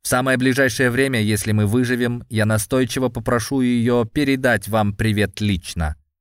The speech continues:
Так что вы ничего не теряете. Конечно, кроме здравого смысла и спокойствия в дальнейшей жизни, ведь я, как бывший друг семейства Коул, не унижусь до того, чтобы оскорбить вас хоть каким-то предложением мира,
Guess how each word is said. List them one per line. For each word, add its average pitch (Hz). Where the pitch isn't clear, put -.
Так 117
что 101
вы 117
ничего 110
не 90
теряете. 82
Конечно, 196
кроме 180
здравого 139
смысла 165
и 151
спокойствия 101
в 90
дальнейшей 104
жизни, 98
ведь 92
я, 123
как 95
бывший 101
друг 104
семейства 101
Коул, 113
не 131
унижусь 127
до 110
того, 113
чтобы 110
оскорбить 107
вас 107
хоть 107
каким-то 120
предложением 101
мира, 117